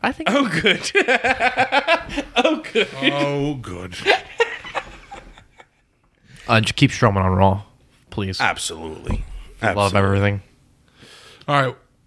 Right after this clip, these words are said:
Speaker 3: We're, we're, we're leaning away from what we were supposed to be talking
Speaker 2: Yeah,
Speaker 3: about.
Speaker 2: yeah, yeah,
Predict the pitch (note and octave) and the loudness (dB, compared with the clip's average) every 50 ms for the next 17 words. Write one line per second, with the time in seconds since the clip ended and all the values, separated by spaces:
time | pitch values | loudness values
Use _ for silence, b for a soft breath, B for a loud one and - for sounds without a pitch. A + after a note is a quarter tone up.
0 | _ - - F3 F#3 F#3+ F3+ F#3 F#3+ F#3+ F#3 F#3 F#3+ F3+ F3 F3+ F3 E3 D#3+ D#3 | _ -6 -2 2 2 4 4 4 4 2 2 2 2 2 4 4 4 4 4 4
1 | D3+ C#3 C3+ C3+ C3 B2+ B2+ - - C3 B2 B2 A#2+ A#2+ B2 A#2 A#2+ A#2+ A#2 A#2 | 4 4 4 4 4 4 2 2 2 2 2 4 4 2 2 2 2 2 2 2
2 | A2+ G#2+ - - - B2 G#2+ F#2+ A2+ A2+ - C3 B2 A2+ A2 A#2 A#2+ B2 A#2+ B2 | 0 -2 -2 0 0 0 0 0 -2 -2 2 2 2 2 2 0 2 2 2 2
3 | A2+ G#2+ G#2 G2+ G2 F#2+ F#2 F2+ | 2 0 -4 -4 -4 -6 -6 -8